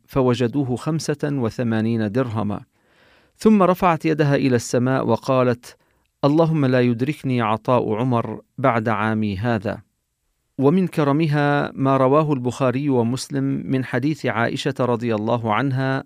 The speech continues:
أنها قالت: "قال النبي صلى الله عليه وسلم لأزواجه: 'يتبعني أطولكن يدا'، فكنا إذا اجتمعنا بعده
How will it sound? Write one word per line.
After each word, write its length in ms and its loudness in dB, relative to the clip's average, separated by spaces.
أنها 340 -2
قالت: 600 -2
"قال 200 4
النبي 400 2
صلى 240 -2
الله 400 2
عليه 400 2
وسلم 600 0
لأزواجه: 840 0
'يتبعني 800 2
أطولكن 800 0
يدا'، 480 2
فكنا 540 0
إذا 200 2
اجتمعنا 640 0
بعده 380 0